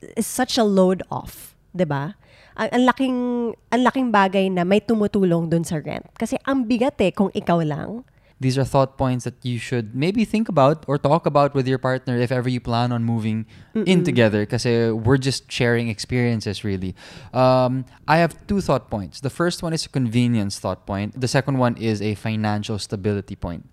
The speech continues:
Speaker 1: Yes.
Speaker 2: So starting with convenience, I think that, as you said, Bonizi, you should think about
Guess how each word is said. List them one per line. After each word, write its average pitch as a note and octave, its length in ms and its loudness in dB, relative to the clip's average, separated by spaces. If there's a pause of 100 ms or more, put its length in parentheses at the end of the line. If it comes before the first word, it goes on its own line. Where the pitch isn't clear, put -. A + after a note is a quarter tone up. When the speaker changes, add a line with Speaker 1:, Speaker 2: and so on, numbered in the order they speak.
Speaker 1:
Yes. - 260 -4
Speaker 2:
So C3 440 0
starting F#3+ 580 0
with D3 420 0
convenience, G#2 960 -4 (140)
I E3 160 2
think E3+ 380 -4
that, C3+ 200 0
as B2+ 260 2
you C#3 140 0
said, A2+ 260 0
Bonizi, G2 540 -2 (1160)
you B2 300 0
should C3 300 -2
think D#3+ 320 -4
about C#3 260 2